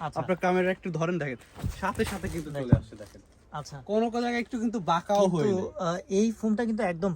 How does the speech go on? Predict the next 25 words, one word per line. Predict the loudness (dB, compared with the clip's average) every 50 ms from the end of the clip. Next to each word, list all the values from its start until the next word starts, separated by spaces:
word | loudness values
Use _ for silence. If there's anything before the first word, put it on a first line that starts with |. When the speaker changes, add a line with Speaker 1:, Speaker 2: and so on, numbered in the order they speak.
| -2
Speaker 1:
প্লেন | -2 0 0 2 2 0
অবস্থায় | 0 0 -2 -2 -2 -2 0 0 0 -2
আছে, | -2 -4 -8 -6 -6 -6 -6
এখানে | -6 -6 -6 -6 -6 -6 -6
কোনো | -6 -6 -6 -6 -6 -6
ভাঁজ | -4 -4 -4 -6 -8 -8 -6
হয়নি, | -2 2 4
Speaker 2:
কোনো | 6 6 6 6 4 6
ভাঁজ | 8 8 8 8
Speaker 1:
বাঁকা | 8 8 8
Speaker 2:
হয় | 8 8 10 10
নাই। | 8 8 8 8
আর | 6
Speaker 1:
হয়নি। | 6 6
Speaker 2:
এটা | 6 4 4 4
বাঁকা, | 2 2 4 6 6 6
এই | 8 8
যে | 8 8 8
দেখেন, | 8 6 4 4 6
একটা | 6 4 4 6 8 8 8
না-, | 8 8 8 8 10
নরমাল | 10 10 12 10 10 10 8
ফোম | 8 6 6 6 4
কিন্তু | 2 2 2 0 -4 -6 -6 -10 -16 -20 -20 _ -20 -8 -2 2
আমি | 6